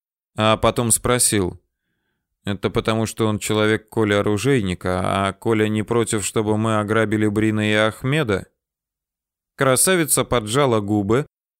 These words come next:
скосила на него глаза неодобрительно. На такие провокационные вопросы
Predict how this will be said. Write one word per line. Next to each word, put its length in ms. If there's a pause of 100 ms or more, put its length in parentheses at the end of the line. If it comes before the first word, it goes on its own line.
(100)
скосила 680
на 100
него 320
глаза 420
неодобрительно. 1040 (520)
На 260
такие 520
провокационные 920
вопросы 680